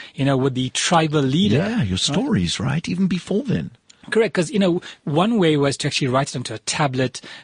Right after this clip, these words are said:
Speaker 1: Rosetta Stone style, and it got to the
Speaker 2: Mm.
Speaker 1: Gutenberg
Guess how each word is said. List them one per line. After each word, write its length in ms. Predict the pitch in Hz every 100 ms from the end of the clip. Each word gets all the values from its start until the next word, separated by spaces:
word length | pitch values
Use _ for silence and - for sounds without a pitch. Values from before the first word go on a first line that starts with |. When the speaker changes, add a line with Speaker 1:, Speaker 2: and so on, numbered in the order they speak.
| -
Speaker 1:
Rosetta 420 | 139 135 151 160
Stone 480 | 147 - - 156 156
style, 380 | - - 139 139
and 140 | 123 123
it 60 |
got 140 | 135 151
to 100 | 135
the 60 | 123
Speaker 2:
Mm. 60 |
Speaker 1:
Gutenberg 640 | 135 156 160 123 135 131